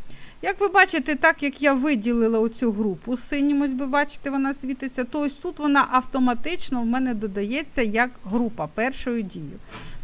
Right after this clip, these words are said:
Нам потрібно зробити динамічний компонент поворота. Для цього ми додаємо компонент того, як у нас будуть крутитися дверцята. І отут ви повинні розуміти,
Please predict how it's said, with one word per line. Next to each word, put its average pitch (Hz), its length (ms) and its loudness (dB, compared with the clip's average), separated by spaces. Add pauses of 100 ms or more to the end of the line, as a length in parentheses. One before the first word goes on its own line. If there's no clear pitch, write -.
(100)
Нам 415 240 4
потрібно 285 420 0
зробити 277 540 2
динамічний 262 760 2
компонент 277 680 0 (120)
поворота. 294 800 0 (420)
Для 277 200 4
цього 330 380 4
ми 294 180 6
додаємо 285 640 4
компонент 302 720 2 (320)
того, 339 500 6 (140)
як 269 560 8
у 320 60 -2
нас 233 220 2
будуть 294 440 -4
крутитися 233 680 -2
дверцята. - 720 0
І 254 100 2
отут 294 320 6
ви 453 100 10
повинні 370 460 6
розуміти, 311 680 6